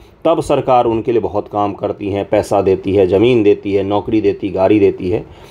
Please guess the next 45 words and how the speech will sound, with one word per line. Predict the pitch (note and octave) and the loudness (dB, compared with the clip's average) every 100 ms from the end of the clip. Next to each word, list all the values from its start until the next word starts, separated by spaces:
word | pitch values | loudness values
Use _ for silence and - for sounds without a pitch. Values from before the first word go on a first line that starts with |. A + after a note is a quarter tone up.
| - G#2+ | -12 0
जब | C3 | 2
वो | D#3 | 4
मेडल | B2+ B2 C#3 | 2 2 0
के | D3 | 0
लिए | D3 | 0
तैयारी | - G#2 G2+ G2+ B2+ | 0 -2 2 2 2
कर | C3 B2+ | 0 0
रहा | B2 | 0
था, | B2 | -2
तब | A2+ C3+ B2+ | -2 0 2
आपने | A#2 A2 G#2 | 0 -2 -4
क्या | G2+ F#2+ | -2 -4
किया, | G#2 G#2 D#3 - _ - | -4 -6 -6 -10 _ -4
ये | B2+ F3 | 2 2
देखा | B2 G#2+ G2+ | 2 0 -2
जाना | F2+ F2 F2 | -4 -6 -6
चाहिए। | A2 F2+ E2+ - | -6 -6 -6 -4
तब | C#3 C3+ | -4 0
कोई | D#3 E3 | 4 4
नहीं | C3+ G2+ F#2+ | 2 -2 -6
आता | F2 - G#2 | -8 -6 -6
है। | A#2+ - _ _ - | -6 -10 _ _ -8
कितने | C3+ D3+ | -2 0
ही | D3 | 0
खिलाड़ी | - A#2+ A#2 A#2+ | 2 2 4 2
तो | A#2 | 2
आपने | A2 A2 A2+ | 0 0 -4
देखे | F#2+ F#2 G#2+ | -4 -4 -4
होंगे | G#2 G2+ | -4 -4
स्टेट | - G#2 G2+ | -2 -4 -2
लेवल | F#2+ F#2+ F#2+ | -2 -2 0
के, | F#2 | 0
नेशनल | F2+ - G2+ | 0 0 0
लेवल | G2 F#2+ F#2 | 2 2 2
के, | B2 E3 - - - C#3+ | 0 -2 -4 -18 -6 0
थोड़े | C#3 D3 | 2 2
थोड़े | C3 C3 | 0 0
पैसों | A#2 G#2 A2+ | -2 -2 -4
के | G#2 | -4
लिए | G2+ | -4
भी | G2 | -2
बेचारे | F#2+ - F#2 F#2 | -4 -2 -4 -4
परेशान | F2 F2 F2+ F2 | -6 -8 -6 -4
रहते | F2 F2+ A#2 | -4 -2 -2
हैं। | E2 | -2